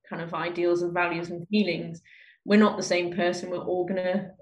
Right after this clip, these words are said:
disagree on certain things. So conflict is kind of natural. Um, but we don't assume or presume that other people think the same as us. So when bringing up, like, different things, we say, "I think," rather than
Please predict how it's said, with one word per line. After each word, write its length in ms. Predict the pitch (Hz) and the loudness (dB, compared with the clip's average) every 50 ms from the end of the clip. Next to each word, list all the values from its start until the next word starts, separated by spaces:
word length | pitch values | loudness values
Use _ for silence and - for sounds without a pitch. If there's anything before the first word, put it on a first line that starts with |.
| _ _ - | _ _ -4
disagree 380 | 190 190 - 202 196 196 196 | -2 -2 -2 0 0 2 2
on 120 | 190 185 - | 2 0 0
certain 440 | - - 180 190 - 175 175 170 - | 2 2 2 2 2 -2 -6 -4 -2
things. 500 | 190 190 175 151 - 165 165 - - - | 0 0 0 -2 -6 -10 -10 -12 -8 -6
So 100 | 175 165 | -6 -4
conflict 520 | - 185 170 165 - - 175 175 - - | -4 -4 -6 -4 -4 -4 -6 -4 -6 -6
is 80 | 175 170 | -6 -6
kind 240 | - 202 180 170 | -4 -4 -6 -6
of 100 | 160 160 | -6 -6
natural. 680 | 165 160 151 - - - - - - - 214 220 - - - _ _ - _ _ _ _ _ - | -6 -6 -8 -8 -8 -10 -8 -6 -6 -4 -6 -6 -8 -12 -18 _ _ -20 _ _ _ _ _ 2
Um, 340 | 190 180 175 175 170 - - | 4 4 4 2 0 -2 2
but 240 | - 190 - - - | 4 4 4 6 4
we 120 | 208 196 | 2 2
don't 180 | 185 190 190 - - - | 2 2 0 0 0 -4
assume 540 | - - - - - - 190 185 185 180 175 | -6 -6 -8 -8 -6 -4 -4 -2 -2 -2 -2
or 160 | 170 165 175 | -2 -4 -4
presume 640 | - - 185 180 170 170 175 175 170 165 170 165 165 - | -2 0 0 0 2 2 2 2 2 0 -2 -4 -2 -2
that 260 | 160 135 - - - | 0 0 -2 -2 0
other 220 | - 185 175 175 175 | 0 0 2 0 -2
people 500 | 180 185 180 165 - 175 165 165 160 - | -4 -6 -8 -8 -6 -6 -6 -6 -4 -4
think 220 | - 180 175 170 | -4 -4 -4 -4
the 80 | 175 175 | -6 -6
same 240 | 175 - 170 175 170 | -4 -2 -2 -2 -2
as 140 | 170 165 170 | -4 -2 -2
us. 400 | 165 170 170 - - - - - | -2 -4 -4 -8 -14 -18 -10 -4
So 340 | 185 175 170 170 165 165 - - - - - _ _ - | -2 -2 0 0 -2 -4 -8 -12 -20 -20 -20 _ _ -2
when 580 | - 190 185 180 180 180 175 165 170 - - - - | 2 4 4 4 4 2 -2 -4 -6 -8 -12 -10 -6
bringing 320 | 185 185 185 180 180 180 | -4 -4 -4 -4 -2 -2
up, 200 | 170 151 - - | -2 -4 -4 -8
like, 320 | 180 175 _ _ - - - | -12 -14 _ _ -20 -8 -4
different 380 | 185 180 185 - 175 160 - | -4 -4 -2 -2 -4 -4 -4
things, 240 | 190 185 175 170 - | -4 -6 -6 -6 -6
we 180 | - 175 170 170 | -6 -6 -6 -6
say, 280 | 170 - 165 156 147 - - | -4 -2 -2 -2 0 2 4
"I 260 | 190 196 185 175 180 | 6 6 6 6 4
think," 400 | 202 - - 139 - - - - - - | 0 -2 -4 -4 -4 -6 -10 -10 -4 0
rather 300 | 190 185 180 165 165 160 | 0 2 2 0 -2 -4
than 400 | 165 165 160 160 160 160 - | -4 -4 -4 -6 -8 -10 -12